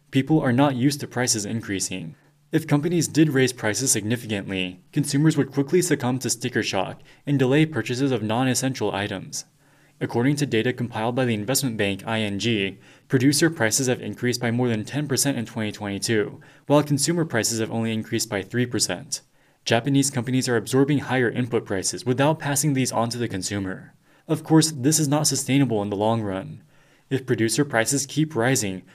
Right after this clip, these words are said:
eventually companies will be forced to raise prices,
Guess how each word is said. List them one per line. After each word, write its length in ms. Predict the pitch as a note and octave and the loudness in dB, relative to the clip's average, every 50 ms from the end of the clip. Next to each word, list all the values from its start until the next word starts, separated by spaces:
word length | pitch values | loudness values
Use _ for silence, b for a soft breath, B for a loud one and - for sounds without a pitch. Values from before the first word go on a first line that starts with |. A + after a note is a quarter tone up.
| b b | b b
eventually 580 | C#3 C3+ C3 E3+ E3 D#3+ - B2+ G#2+ G2+ G2 F#2+ | -2 0 0 0 0 0 0 2 2 0 -2 -2
companies 360 | - B2+ B2 B2 D3 D3+ C3 | -2 -4 -2 0 0 0 0
will 80 | C#3 | 0
be 140 | A#2+ B2 G#2+ | 0 0 -2
forced 320 | - - C3+ D3 C#3+ D3 - | -2 0 0 0 0 -2 -4
to 80 | B2+ | -2
raise 240 | A#2 B2 B2+ A2+ A#2+ | 0 0 0 0 -2
prices, 580 | - - A2 G#2+ G#2 - G#2+ F#2+ - - - | -2 0 0 2 2 0 -2 -4 -4 -8 -12